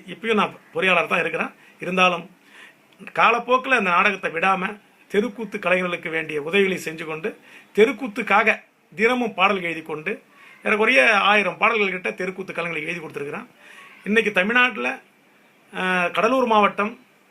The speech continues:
விழுப்புரம் மாவட்டம் போன்ற பகுதியில உள்ள கலைஞர்கள் எனது தெருக்கூத்து பாடல்களை தான் பாடுறாங்கன்னு சந்தோஷம். நான் இருக்கும் பொழுதே என்னுடைய பாடல்களை பாடி நான் எழுதின நாடகத்தை நடிச்சு கொண்டு இருக்காங்க. நான் வந்து தெருக்கூத்துல ஏறக்குறைய நூறு விதமான தலைப்புகளை நாடகம் நடிச்சிருக்கிறேன்.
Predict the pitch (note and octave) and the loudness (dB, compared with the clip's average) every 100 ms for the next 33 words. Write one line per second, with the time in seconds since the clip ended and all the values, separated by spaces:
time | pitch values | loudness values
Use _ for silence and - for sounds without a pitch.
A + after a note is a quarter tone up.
0 | _ _ E3 A3+ G#3+ A#3 G3+ F#3 F3+ F3 | _ _ -4 -2 2 2 2 2 -2 -2
1 | D#3+ D#3 F#3 G3+ F#3 D#3+ D#3+ E3 F#3 F3+ | -4 -2 0 2 0 -2 -2 0 0 0
2 | G#3+ - _ _ - E3 F3+ E3 F3+ G#3 | -4 -8 _ _ -8 -6 -4 -4 -6 -6
3 | A3+ G#3 E3+ D#3+ D#3 F3+ F3+ E3 E3 D#3 | -8 -6 -4 -4 -2 -4 0 0 0 -4
4 | D3+ C3 D3+ D3+ - F3+ - - - - | -6 -10 -4 -4 -4 -12 -14 -20 -20 -12
5 | C#3+ D#3+ F#3+ A3 A3 A3+ C4 C4+ E3+ F3 | -4 -2 -2 2 4 6 4 2 -4 -6
6 | E3+ F3 F3+ E3+ D#3 D#3+ E3+ G3 G#3+ _ | -6 -2 -2 -2 -2 2 2 0 -10 _
7 | _ _ - D#3 G3 A3 E3+ F3 G3+ E3+ | _ _ -6 0 4 4 6 4 4 0
8 | C#3 C#4 - _ D#3+ F3 G3 D#3+ D3 C#3 | -6 -10 -12 _ -4 -4 -4 -8 -8 -10
9 | D3+ A3 _ _ - - - - - G#3+ | -10 -14 _ _ -20 -20 -20 -14 -2 0
10 | A3+ B3 A3 A3 G#3+ G#3 G3 F3+ F3+ F#3+ | 0 -2 0 -2 -2 -4 -2 0 -2 -2
11 | F3+ G3 B3 A#3 G#3 G3 F#3+ F3+ F3 F#3 | -2 -2 -2 -2 0 2 2 0 -4 -4
12 | F3+ D3+ C#3 - _ _ - D#3 F3+ D#3+ | -6 -6 -8 -12 _ _ -6 2 2 2
13 | C3+ - _ _ - D#3+ D#3 D3+ C#3+ G3+ | -4 -14 _ _ -12 -10 -8 -6 -6 -8